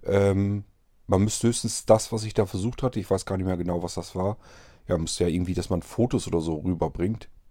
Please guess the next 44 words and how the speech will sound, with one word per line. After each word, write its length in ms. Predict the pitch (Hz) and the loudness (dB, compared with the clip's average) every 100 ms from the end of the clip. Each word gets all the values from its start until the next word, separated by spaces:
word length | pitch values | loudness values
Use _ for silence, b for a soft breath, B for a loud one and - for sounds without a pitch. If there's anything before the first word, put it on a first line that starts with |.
| - - | -16 -4
Und 260 | 92 90 | -2 0
dann 160 | 87 90 | -2 -2
mal 100 | 90 | -4
gucken, 320 | - - 92 | -6 -4 -2
wenn 140 | 90 | 0
man 40 | 90 | -2
das 100 | 90 | -4
per 140 | 95 | -6
Chromecast, 460 | - 101 107 101 - | -2 -2 0 -2 -4
ob 140 | 90 | -2
dann 140 | 95 92 | -2 0
die 80 | |
Meldung 400 | 92 95 104 104 | 2 2 4 2
noch 140 | 98 - | 0 -2
kommt 220 | 104 101 | -4 -2
oder 120 | 90 92 | -4 -2
nicht. 300 | 104 - - b b b b b b b b b 135 | -2 -4 -12 b b b b b b b b b 12
Naja, 220 | 120 95 | 12 12
gut. 400 | 80 82 - - | 10 -4 -8 6
Äh, 240 | 110 113 110 | 10 10 10
so 180 | 117 127 | 6 6
wichtig 320 | 123 110 123 | 4 0 -2
ist 140 | 110 | -2
es, 120 | 110 | 0
glaub 240 | 104 101 98 | 4 4 4
ich, 60 | |
nicht. 240 | 120 127 - | 4 2 2
Aber 380 | 113 110 107 - - | 8 8 8 4 -10
gut, 220 | - 76 - | -6 -4 0
wir 80 | |
müssen 180 | 131 151 | 2 4
mal 80 | 135 | 2
schauen, 380 | - 131 135 127 | 4 6 6 4
was 200 | 117 - | 0 0
damit, 440 | 113 110 - - | 0 0 -2 -6
äh, 180 | 101 95 | -2 0
wirklich 300 | 113 - 101 | 0 -2 -4
gemeint 340 | 104 98 101 95 | 0 4 4 2
sein 220 | 90 87 | -2 0
könnte. 300 | 135 147 127 | 0 0 -2
Ich 160 | 120 | -2
könnte 280 | - 143 - | 2 2 4
mir 120 | 135 | -2
trotzdem 560 | - 151 - 139 123 | 2 0 2 2 2